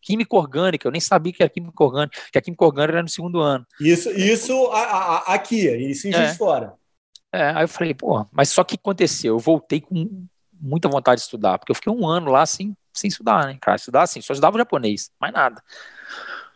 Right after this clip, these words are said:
Speaker 1: Então, voltei com muita vontade de estudar, aquele clima de cursinho, Brasil, saudade
Speaker 2: Não, peraí,
Speaker 1: e tal,
Speaker 2: não,
Speaker 1: cara.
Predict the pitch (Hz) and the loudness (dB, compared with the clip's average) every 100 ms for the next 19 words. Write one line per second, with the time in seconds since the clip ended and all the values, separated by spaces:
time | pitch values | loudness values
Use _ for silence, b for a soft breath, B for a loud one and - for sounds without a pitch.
0 | B B - 190 240 285 - 294 - 294 | B B -2 0 2 2 2 0 -2 -2
1 | 311 330 269 294 214 - 165 196 214 196 | 0 0 0 0 -2 -4 0 2 4 2
2 | 160 - 175 - 190 196 170 185 156 - | 0 -2 -2 -2 0 0 0 -2 -2 0
3 | 196 175 170 151 113 190 - 180 165 151 | 0 2 2 2 -2 -2 2 2 0 -2
4 | 147 180 190 180 175 330 180 214 | 2 2 4 2 0 2 2 2